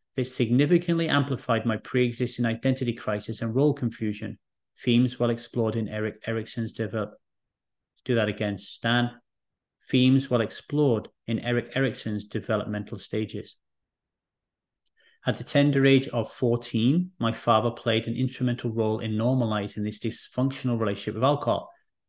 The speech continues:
when he took my friend and me to a pub and encouraged us both to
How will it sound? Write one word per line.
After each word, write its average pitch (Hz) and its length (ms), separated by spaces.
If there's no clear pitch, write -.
when 110 100
he 107 60
took 135 320
my 127 100
friend 135 340
and 117 80
me 110 140
to 113 120
a - 120
pub - 360
and 113 100
encouraged 113 560
us 101 100
both 110 320
to - 80